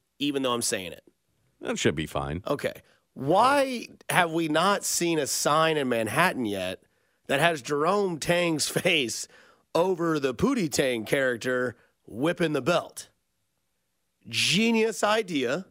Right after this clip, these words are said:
Speaker 1: Way ahead of probably any of the kids that are in college right now's time, but a fantastic film.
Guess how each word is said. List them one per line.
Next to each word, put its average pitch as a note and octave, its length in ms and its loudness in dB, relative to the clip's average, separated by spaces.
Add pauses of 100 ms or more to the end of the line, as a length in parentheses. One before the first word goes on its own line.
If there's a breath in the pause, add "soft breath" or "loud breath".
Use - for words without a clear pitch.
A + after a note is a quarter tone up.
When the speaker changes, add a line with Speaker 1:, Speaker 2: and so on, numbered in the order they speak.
(760)
Speaker 1:
Way E3+ 420 0
ahead G3 320 2
of F3 120 -2
probably D#3 480 2
any G3+ 220 2
of F#3+ 60 -2
the E3 100 -4
kids E3 300 0
that D3+ 100 2
are C#3+ 80 2
in C3+ 100 -2
college D3+ 400 2
right A#2 200 0
now's G#2+ 280 -6
time, A2 400 -2 (380 soft breath)
but D#3 180 0
a D#3+ 160 0
fantastic F3 960 2
film. F#3+ 340 0